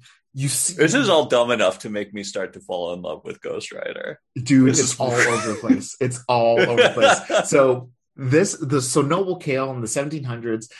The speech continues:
Speaker 1: that hap-, that is revealed before War for Heaven starts. The reason why War for Heaven starts is because Johnny Blaze somehow finds out, oops, that, um, angels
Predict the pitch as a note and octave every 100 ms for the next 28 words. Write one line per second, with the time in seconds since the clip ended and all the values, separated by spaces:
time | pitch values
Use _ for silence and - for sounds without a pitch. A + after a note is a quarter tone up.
0 | - A2+ A2+ C#3 E3 - - C#3 C3+ -
1 | B2+ C#3 - D3+ C#3+ B2+ A#2+ A#2 A2 A2
2 | - A#2+ A#2+ B2 A2 A2+ A2 A2 A2+ G2+
3 | F#2+ - G2 - - - - _ _ C3
4 | D#3+ A#3 A#3 G3+ F#3+ D#3+ F#3 F3 C#3 -
5 | F#3 F3+ D#3 - B2 G#2+ B2 - - -
6 | C#3+ B2+ C#3+ B2 - - G#3 C#3+ A#2+ A#2
7 | - _ B2 C3 F3 G#3+ G3+ D3 B2 A2
8 | A2 - _ - A3 G#3 G#3 F#3 - D#3+
9 | D3+ B2 G#2 G2+ B2+ D#3+ - - - C3+
10 | B2+ B2 - - B2+ A2 G2 - _ _
11 | D3+ G#3 A3 D3+ A2 F#2+ -